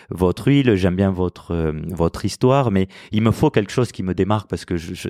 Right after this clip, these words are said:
ça, ça ne serait qu'une référence de plus parmi toutes mes, mes gammes. Et puis, euh, et de là, on a quand même pas, pas mal réfléchi et, euh, et on s'est dit, mais attends, euh, pourquoi est-ce qu'on développerait pas une gamme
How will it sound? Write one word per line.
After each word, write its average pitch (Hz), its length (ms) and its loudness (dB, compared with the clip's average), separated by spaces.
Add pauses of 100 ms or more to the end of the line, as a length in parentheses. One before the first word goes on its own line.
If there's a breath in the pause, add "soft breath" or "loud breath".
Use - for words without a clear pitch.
ça, 92 80 -4
ça 104 160 -2
ne 98 60 -2
serait 127 320 2
qu'une 131 200 -2
référence 113 420 0
de 104 80 4
plus 117 260 -2
parmi 98 300 -2
toutes - 220 -8
mes, 87 280 -4
mes 85 100 -4
gammes. 107 180 -4 (680 loud breath)
Et 98 120 4
puis, 98 420 2
euh, 87 400 4
et 98 140 4
de 98 120 2
là, 117 300 4
on 90 180 2
a 87 100 2
quand - 120 0
même 90 260 0
pas, - 180 -2
pas - 180 0
mal 98 200 0
réfléchi 92 500 -2
et, 131 100 2
euh, 90 280 0
et 101 120 2
on 92 140 2
s'est 113 160 -2
dit, 147 140 -2
mais 110 100 0
attends, 107 400 0
euh, 85 40 -2 (440 loud breath)
pourquoi 139 320 4
est-ce 127 120 0
qu'on 101 120 2
développerait 92 920 0
pas 139 220 4
une 92 260 0
gamme 117 500 0